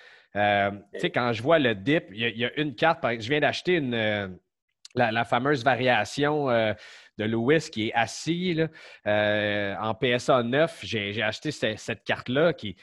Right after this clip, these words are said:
pour moi, était hors d'atteinte il n'y a pas si longtemps que ça. Puis finalement, quand j'ai regardé les prix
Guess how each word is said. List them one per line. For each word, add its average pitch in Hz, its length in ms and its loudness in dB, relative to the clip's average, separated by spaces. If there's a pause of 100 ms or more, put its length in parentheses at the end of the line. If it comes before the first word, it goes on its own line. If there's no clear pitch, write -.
(320)
pour 113 120 -4
moi, 160 200 2
était 113 220 -2
hors 151 260 6
d'atteinte 135 460 0
il 110 40 -4
n'y - 20 -4
a 95 40 -6
pas 139 160 -4
si - 180 -14
longtemps 127 380 -2
que - 80 -12
ça. 175 160 -6
Puis - 100 -18
finalement, 110 400 -6
quand 117 180 -2
j'ai 107 120 -4
regardé 107 360 -2
les 120 140 -4
prix 147 500 -6